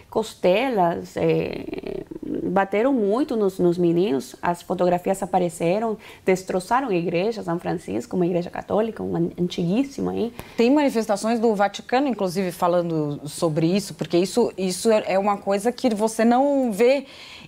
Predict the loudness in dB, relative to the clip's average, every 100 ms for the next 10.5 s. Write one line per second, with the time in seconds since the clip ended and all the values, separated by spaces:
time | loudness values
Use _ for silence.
0 | -2 2 2 2 2 2 2 2 -2 0
1 | 2 0 -2 0 2 0 0 0 0 0
2 | -6 -8 -4 -2 0 -2 -4 -4 2 2
3 | 2 -6 -10 -16 -20 -12 -4 0 2 2
4 | 4 2 2 -2 -2 -2 -2 0 -2 -4
5 | -4 -4 -4 -2 0 0 -2 0 0 0
6 | -2 -10 -14 -18 -20 -20 -8 -4 0 0
7 | 0 0 0 2 2 0 -4 -2 -2 0
8 | -2 -2 -2 0 0 -2 -6 -14 -14 -8
9 | 0 2 4 2 0 0 -2 0 0 0
10 | -2 0 0 -2